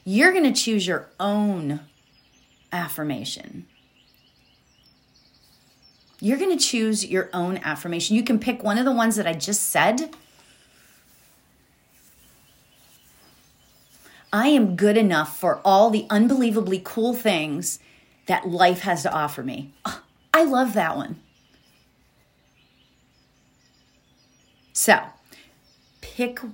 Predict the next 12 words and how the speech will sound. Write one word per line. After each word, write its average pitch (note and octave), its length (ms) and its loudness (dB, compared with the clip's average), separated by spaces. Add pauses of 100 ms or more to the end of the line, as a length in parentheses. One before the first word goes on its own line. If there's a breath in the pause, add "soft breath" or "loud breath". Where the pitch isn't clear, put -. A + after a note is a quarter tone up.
(120)
what A3 360 -4
you G#3+ 300 0
are. E3+ 460 -14 (1120)
Pick A#3 200 -10
it. - 220 -20 (260)
I A3 440 -2
am F3+ 560 -4 (320)
what? - 680 -8 (3750 loud breath)
And A3 120 4
this E4+ 180 4
is A4 140 -2
great F#3+ 600 0